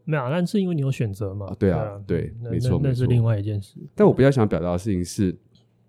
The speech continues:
Speaker 2: 就是那个，我觉得对我来讲，不要到一百分也比较好。
Speaker 1: 嗯。
Speaker 2: 追求的那个过程还是比较开心的。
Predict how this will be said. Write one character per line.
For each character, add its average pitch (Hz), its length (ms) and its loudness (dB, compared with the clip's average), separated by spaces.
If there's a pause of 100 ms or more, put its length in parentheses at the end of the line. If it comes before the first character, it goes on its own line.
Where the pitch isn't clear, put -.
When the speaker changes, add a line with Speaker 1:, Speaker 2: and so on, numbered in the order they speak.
(160)
Speaker 2:
就 123 140 2
是 120 160 4
那 107 160 6
个， 90 280 2
我 110 140 0
觉 123 200 4
得 139 80 6
对 165 100 6
我 135 80 8
来 104 100 4
讲， 101 280 0 (1040)
不 - 80 0
要 113 140 4
到 117 100 6
一 107 60 4
百 78 160 -6
分 90 120 -2
也 82 60 0
比 - 100 -12
较 76 140 -12
好。 - 240 -20 (1800)
Speaker 1:
嗯。 107 440 -8
Speaker 2:
追 120 160 4
求 98 220 2
的 95 100 2
那 98 80 4
个 98 80 4
过 92 180 2
程 87 140 -4
还 73 100 -8
是 82 140 -8
比 73 80 -12
较 78 100 -2
开 71 220 -10
心 76 300 -14
的。 69 80 -14